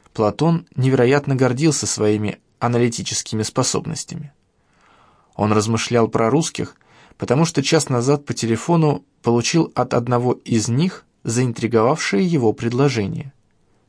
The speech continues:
Обычное дело. Кузен друга мужа его сестры – хотел получить крупную партию определённого вещества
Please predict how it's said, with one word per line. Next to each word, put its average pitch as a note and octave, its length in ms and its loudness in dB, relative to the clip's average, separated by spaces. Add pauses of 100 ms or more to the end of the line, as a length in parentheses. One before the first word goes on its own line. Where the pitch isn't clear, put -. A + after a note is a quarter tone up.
(120)
Обычное F3 500 2
дело. A#2+ 400 2 (640)
Кузен A#2+ 380 2
друга C3 300 4
мужа A2+ 360 2
его A2 240 4
сестры – F3 560 -2 (520)
хотел F3 380 0
получить D3+ 500 0
крупную D#3+ 460 -2
партию C#3 600 -2
определённого A2 760 0
вещества B2+ 640 -4